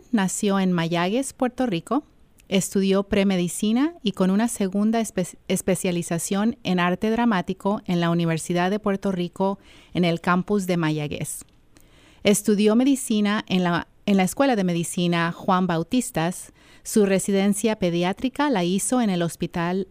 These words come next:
Saint Luke en Ponce, Puerto Rico. Se casó con un médico venezolano, Reinaldo García,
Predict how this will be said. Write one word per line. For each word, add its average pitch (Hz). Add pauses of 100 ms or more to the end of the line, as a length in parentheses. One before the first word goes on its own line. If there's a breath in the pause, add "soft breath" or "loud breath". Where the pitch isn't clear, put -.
(140)
Saint -
Luke 196 (100)
en 175
Ponce, 190
Puerto 175
Rico. 151 (800 soft breath)
Se -
casó 214
con 277
un 254
médico 185
venezolano, 208
Reinaldo 165
García, 202